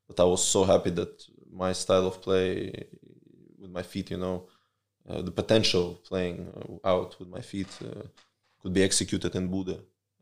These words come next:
And, uh, I was given, you know, that freedom, you know, to play. It's just, it's just lovely, you know.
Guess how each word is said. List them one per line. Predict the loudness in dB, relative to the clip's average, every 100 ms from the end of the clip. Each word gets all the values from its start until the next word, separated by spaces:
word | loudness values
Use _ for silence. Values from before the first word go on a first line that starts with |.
| -12
And, | -8 -8 -6
uh, | -6 -4 -4
I |
was | -4 -4
given, | -4 -4 -4
you |
know, | -4 -2
that | -4
freedom, | -6 -6 -6 -8
you | -10
know, | -12
to | -12
play. | -12 -6 -4 -6 -10
It's | -20 -20
just, | -16 -16 -12
it's | -8
just | -4 -2
lovely, | 0 0 -2
you | -6
know. | -8 -12